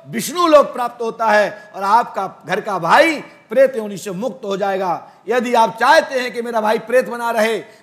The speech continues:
भूत बना रहे, तो ब-, आपकी जैसी इच्छा बैठा लेना, आशीर्वाद है।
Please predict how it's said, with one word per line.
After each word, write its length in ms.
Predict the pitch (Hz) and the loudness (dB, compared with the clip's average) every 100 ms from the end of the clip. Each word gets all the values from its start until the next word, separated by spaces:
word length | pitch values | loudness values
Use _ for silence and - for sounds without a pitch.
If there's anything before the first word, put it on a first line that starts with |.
| 127 | -8
भूत 260 | 226 - | -6 -6
बना 240 | 233 240 240 | -4 0 2
रहे, 300 | 233 247 233 - - _ - | 4 2 2 -4 -18 _ -12
तो 100 | 170 | -8
ब-, 260 | 151 175 165 | -8 -8 -4
आपकी 320 | 180 180 175 | -4 -6 -10
जैसी 320 | 160 170 170 | -10 -8 -10
इच्छा 540 | 147 - 269 247 - - _ | -8 2 2 2 -2 -18 _
बैठा 300 | 139 165 156 | -12 -10 -10
लेना, 260 | 156 147 165 | -10 -10 -14
आशीर्वाद 640 | - 147 135 120 113 | -16 -18 -18 -20 -20
है। 40 | 104 | _